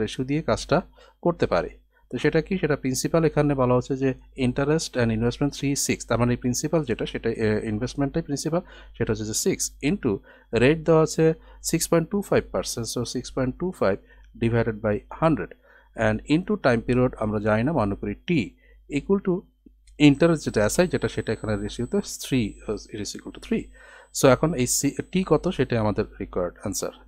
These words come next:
So t equal to হয়ে যাবে এখানে three into hundred and divided by six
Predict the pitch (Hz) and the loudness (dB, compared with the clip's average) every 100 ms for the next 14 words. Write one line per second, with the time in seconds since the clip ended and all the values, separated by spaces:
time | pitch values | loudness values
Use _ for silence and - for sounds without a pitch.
0 | - - - 104 - 135 127 135 135 120 | -20 -16 -10 -8 -6 -4 -4 -2 -2 -2
1 | 123 - - _ _ 113 107 104 104 107 | -4 -6 -20 _ _ -4 -2 -2 -2 -4
2 | 104 - 131 135 - - 110 101 113 101 | -4 -4 -2 -2 -4 -8 -8 -6 -6 -6
3 | - _ _ _ _ - 113 113 113 147 | -8 _ _ _ _ -6 0 0 2 0
4 | - - - _ _ _ _ _ _ _ | -2 -12 -20 _ _ _ _ _ _ _
5 | _ - 117 101 113 131 156 120 92 95 | _ -2 0 0 0 0 -2 -2 -2 -2
6 | _ _ _ _ - - | _ _ _ _ -4 -4